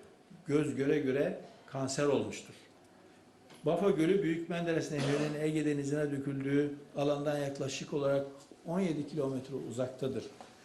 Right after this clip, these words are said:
Gölü besleyen Büyük Menderes'in taşıdığı zehirli ve ağır metalli atıkların yanı sıra Bafa Gölü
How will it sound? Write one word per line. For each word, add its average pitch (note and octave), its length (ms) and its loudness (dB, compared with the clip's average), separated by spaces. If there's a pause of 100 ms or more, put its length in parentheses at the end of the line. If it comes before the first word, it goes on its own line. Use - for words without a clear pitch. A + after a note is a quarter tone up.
(240)
Gölü D#3 280 4
besleyen D3+ 500 2
Büyük C#3+ 260 2
Menderes'in D3+ 540 0
taşıdığı C#3+ 640 0 (340)
zehirli C#3 540 2
ve C#3+ 160 4
ağır D#3 360 2 (360)
metalli C#3 800 0 (640)
atıkların F3 680 0 (100)
yanı C#3+ 200 -2
sıra D3 560 0 (500)
Bafa D#3+ 320 2
Gölü C#3+ 360 2